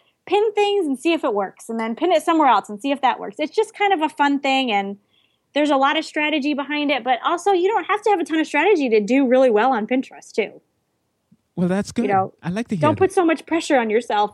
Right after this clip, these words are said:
Speaker 1: I mean, you can always do better, but you can still do really well on Pinterest.
Speaker 2: Awesome. Awesome. Okay. So that's all I, I needed to cover. I, but I want to know about this new thing that you guys are doing, because now y-, y-,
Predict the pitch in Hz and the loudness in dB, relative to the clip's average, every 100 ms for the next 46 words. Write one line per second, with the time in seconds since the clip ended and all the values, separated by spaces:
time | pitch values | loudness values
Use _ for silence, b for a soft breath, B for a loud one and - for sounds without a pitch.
0 | - 247 254 233 - b b 254 269 302 | -6 -4 -2 -4 -12 b b -2 2 4
1 | 294 330 277 277 247 269 233 208 208 226 | 4 2 2 2 2 2 2 0 -4 -2
2 | 262 233 339 285 269 262 233 202 202 214 | -4 -2 -2 0 2 2 2 -2 -4 -6
3 | - - _ _ - 156 175 156 127 104 | -8 -16 _ _ -2 2 2 2 -2 -2
4 | - 190 190 139 107 B - 185 180 139 | 0 0 2 -2 -4 B 0 2 2 -2
5 | 180 170 147 202 269 220 220 214 214 - | 0 0 2 0 0 0 2 2 0 -2
6 | 165 214 208 208 185 - 196 175 175 170 | 0 2 2 0 -2 0 0 0 -2 -2
7 | 180 185 160 175 175 165 214 240 233 196 | -4 -4 -4 0 0 2 0 0 -2 0
8 | 190 165 165 147 160 151 156 196 196 190 | 0 0 -2 0 0 2 2 2 2 0
9 | 185 165 160 151 147 143 131 117 120 196 | 0 -2 0 0 0 -2 -4 -8 -2 2
10 | 226 220 220 B B 165 180 170 165 185 | 2 2 -4 B B -2 0 -2 0 2
11 | 185 185 147 | 2 0 -2